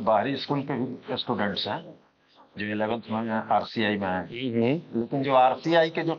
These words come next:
Speaker 1: टेंथ के स्टूडेंट हैं वो ज्यादा अच्छे हैं बाकी स्कूलों के।
Speaker 2: <laughs> हाँ, वो सर, वो thank you उसके लिए। बाकी हाँ, कोशिश staff ये करता है कि उनका base
Speaker 1: हाँ।
Speaker 2: अच्छा रहे,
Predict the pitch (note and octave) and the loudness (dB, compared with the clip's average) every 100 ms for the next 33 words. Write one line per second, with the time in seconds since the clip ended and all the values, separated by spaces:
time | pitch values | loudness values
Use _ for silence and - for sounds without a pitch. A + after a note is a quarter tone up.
0 | - D3+ F3+ - E3+ - C3+ A#2+ G2+ - | 0 0 0 -2 -2 -2 -2 -2 -4 -8
1 | - - _ A3+ - - C#3+ C#3+ C#3+ C#3+ | -10 -12 _ -20 -10 -4 0 0 0 0
2 | D3 - G#2+ E2 - - _ _ - G#2+ | -4 -6 -8 -8 -16 -20 _ _ -4 2
3 | A#2+ C3+ A#2+ - A2+ A2+ B2 - E2 - | 2 0 -4 0 0 0 -4 -6 -10 -12
4 | - _ - B2 C#3+ - - - - B2+ | -20 _ -2 2 2 0 -6 -10 0 4
5 | C3 B2 C3+ C3+ C3 D3 D3 D#3 D3+ - | 6 4 4 4 4 2 2 2 2 2
6 | D#3+ E3 E3 D3+ D3+ E3 C#3 C#3+ - C#3+ | 4 4 4 2 2 4 6 4 4 2
7 | - D3+ C#3+ C3 - C#3+ C#3+ D3 C#3+ B2+ | 2 0 2 4 4 2 4 4 2 4
8 | D3 C#3 C#3 C#3 C3+ C#3 D3+ D3+ - _ | 2 4 4 4 2 4 2 0 -8 _
9 | - G#2 F#3 C3 - D3 D#3+ C#3 | -6 -6 0 0 2 2 4 4